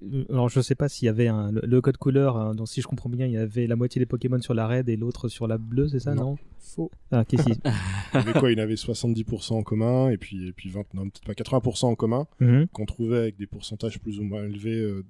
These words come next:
Speaker 2: facilement sur l'un ou sur l'autre. Et puis ensuite, t'en avais peut-être, ouais, euh, une dizaine, une quinzaine qui étaient, euh, euh, qui étaient exclusifs à une des cartouches. Et ensuite, il y en avait que tu, et puis il y en avait où tu devais faire un choix.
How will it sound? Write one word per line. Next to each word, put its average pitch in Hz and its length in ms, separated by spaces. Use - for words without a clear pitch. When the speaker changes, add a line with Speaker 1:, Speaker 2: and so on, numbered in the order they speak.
Speaker 2:
facilement 110 540
sur 107 200
l'un 113 80
ou 110 80
sur 104 160
l'autre. 123 280
Et 101 60
puis - 140
ensuite, 117 300
t'en 107 120
avais 98 200
peut-être, - 320
ouais, 98 100
euh, 95 160
une 107 120
dizaine, 117 340
une 117 120
quinzaine 120 480
qui 104 240
étaient, 113 340
euh, 98 200
euh, - 20
qui 110 140
étaient 110 160
exclusifs 120 500
à 117 40
une 110 100
des 104 100
cartouches. 131 560
Et 104 60
ensuite, 117 260
il - 20
y 117 40
en 107 60
avait 117 180
que 120 100
tu, 98 480
et 104 40
puis 113 160
il - 20
y - 20
en 107 80
avait 107 200
où 127 100
tu 107 100
devais 104 160
faire 101 160
un 110 60
choix. 135 240